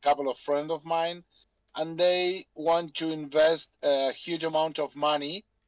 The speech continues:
uh, inside Uruguay. So they hire me to make a research in Uruguay for five different projects. So I've been studying these, these different projects for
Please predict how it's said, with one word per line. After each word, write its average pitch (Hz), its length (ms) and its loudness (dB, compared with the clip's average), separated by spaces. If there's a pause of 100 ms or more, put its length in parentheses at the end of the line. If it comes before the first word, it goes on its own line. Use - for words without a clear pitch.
(420)
uh, 143 40 -2
inside 147 680 0
Uruguay. 143 720 2 (400)
So 156 340 -2
they 165 580 0
hire 170 360 0
me 170 360 -10
to 143 140 -10
make 151 300 -4
a 151 100 4
research 160 580 -2
in 165 140 -14
Uruguay 160 640 0 (520)
for 135 380 2 (220)
five 156 340 0
different 147 460 -8
projects. 156 680 2 (320)
So 147 180 0
I've 160 160 2
been 170 220 -8
studying 165 600 -4
these, 160 340 -14 (300)
these 156 220 -8
different 156 440 -2
projects 156 400 2
for 143 400 4